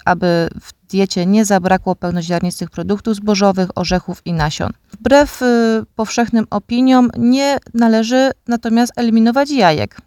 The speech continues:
Jest to źródło cennego białka, które składa się aż z osiemnastu różnych aminokwasów, które dodatkowo są egzogenne, czyli takie, które nasz organizm nie produkuje, a są nam one bardzo potrzebne.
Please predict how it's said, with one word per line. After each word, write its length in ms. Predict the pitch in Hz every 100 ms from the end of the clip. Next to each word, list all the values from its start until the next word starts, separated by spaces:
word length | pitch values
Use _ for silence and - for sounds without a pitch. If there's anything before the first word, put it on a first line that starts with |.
| -
Jest 160 | 233 -
to 100 | 202
źródło 300 | 208 202 196
cennego 420 | 190 185 175 170
białka, 520 | 165 175 180 240 262
które 200 | - 185
składa 320 | 185 - 180 185
się 160 | -
aż 160 | 190 185
z 60 |
osiemnastu 560 | - - 196 202 196 185
różnych 280 | 185 185 185
aminokwasów, 840 | - 180 175 - 160 156 202 277 - - - - -
które 220 | 196 190
dodatkowo 400 | 196 - 202 202
są 140 | 208 202
egzogenne, 800 | 214 196 190 196 196 170 160 156 - - - -
czyli 180 | 190
takie, 300 | - 233 233
które 200 | 226 202
nasz 160 | 190 190
organizm 520 | 208 190 190 185 208 233
nie 100 | 240
produkuje, 640 | 214 190 196 190 208 277 359 _ -
a 80 | 359
są 140 | 254
nam 160 | 233 214
one 160 | 202
bardzo 280 | 185 190 190
potrzebne. 540 | - 185 - 160 160